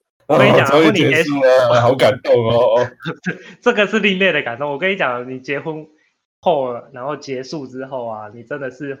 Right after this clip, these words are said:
Speaker 1: 一回到家洗完澡你就马上睡了。因为真的太累了。
Speaker 2: 哦，不是先打开那个礼金簿吗？
Speaker 1: <laughs> 没有，没有，那个东西都是
Speaker 2: 来看一下我们的友谊值多少钱。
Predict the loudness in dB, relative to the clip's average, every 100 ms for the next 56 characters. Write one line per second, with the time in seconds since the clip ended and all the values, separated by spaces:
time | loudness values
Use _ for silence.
0 | _ -20 -20 -14 -8 -6 -6 -6 -10 -12
1 | -14 -14 -14 -14 -16 -16 -18 -20 -18 -18
2 | -20 _ _ _ _ _ _ -14 -6 2
3 | 4 4 4 4 4 6 4 6 6 6
4 | 8 8 8 4 2 2 0 -2 -2 -2
5 | 0 0 0 0 -2 -8 -8 -2 2 4
6 | 4 6 4 4 2 4 2 2 -2 0
7 | 0 4 4 4 4 2 2 2 2 2
8 | 4 4 4 6 8 8 8 6 6 4
9 | 4 6 4 2 -4 -2 4 4 6 4
10 | 4 0